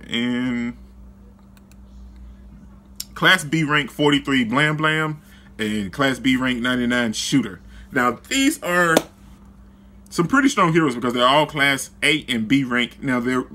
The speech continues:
rather, whether if it's, like, high rank or low rank, because, you know, we got, like, ninety-nine and forty-three and six and stuff. So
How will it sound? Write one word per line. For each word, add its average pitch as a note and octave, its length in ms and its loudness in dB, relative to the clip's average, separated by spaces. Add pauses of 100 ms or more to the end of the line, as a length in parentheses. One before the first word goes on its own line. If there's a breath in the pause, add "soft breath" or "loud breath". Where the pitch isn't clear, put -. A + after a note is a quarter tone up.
rather, B2 460 -4 (300)
whether B2 240 -2
if A#2+ 240 -4
it's, A#2 320 -6
like, G#2 180 -4
high C#3+ 480 2 (280 loud breath)
rank C#3 300 -2
or C3+ 200 2
low C3+ 140 0
rank, A2 360 -4
because, A#2 200 -8
you B2 40 -6
know, A#2+ 100 -2
we A#2+ 80 -4
got, G#2+ 120 -2
like, G2+ 140 -4
ninety-nine A2 540 -2
and G2 100 -10
forty-three A2 520 -4
and F2+ 120 -10
six - 360 -6
and G#2 80 -10
stuff. - 360 -12
So C#3+ 260 0